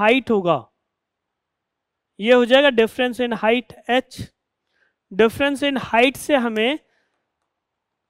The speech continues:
प्रेशर का एक एक्सप्रेशन मिलेगा। ठीक है बच्चों, देखो ध्यान देना, Restoring force की बात करें तो जितना pressure में change आ रहा है into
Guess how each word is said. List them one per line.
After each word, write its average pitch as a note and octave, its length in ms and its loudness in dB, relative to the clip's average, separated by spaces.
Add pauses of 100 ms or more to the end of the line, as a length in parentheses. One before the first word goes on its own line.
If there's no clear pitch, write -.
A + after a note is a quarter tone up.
(160)
प्रेशर C#4 340 4
का C4+ 160 6
एक B3+ 200 4
एक्सप्रेशन G3+ 680 -2
मिलेगा। D3+ 380 -10
ठीक C4 220 -6
है C4 60 4
बच्चों, E3+ 280 -6 (400)
देखो G#3 260 -2
ध्यान F3 260 -6
देना, C3 300 -20 (4000)
Restoring C4 640 0
force C4 360 0
की C4 160 -6
बात G#3+ 280 4
करें E3 320 -6 (1160)
तो A3 60 -8
जितना A3+ 440 -2
pressure A#3+ 420 0
में C4+ 160 -2
change B3+ 360 -4
आ A#3+ 100 8
रहा A#3+ 120 6
है A#3 100 4
into A#3 260 -4